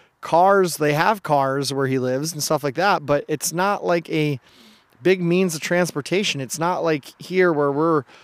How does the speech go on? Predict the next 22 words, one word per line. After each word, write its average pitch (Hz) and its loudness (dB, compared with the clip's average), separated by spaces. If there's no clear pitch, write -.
you 151 -2
can't 180 0
survive 156 4
without 143 0
a 135 -4
car 160 4
unless 139 -2
you 147 -4
live 139 2
in 135 -4
a 127 -2
big 131 -2
city. 165 0
Like, 131 -8
everyone 190 6
has 143 -2
a - -12
car, 185 2
and 139 -6
there 175 4
it's 151 -4
not. 202 0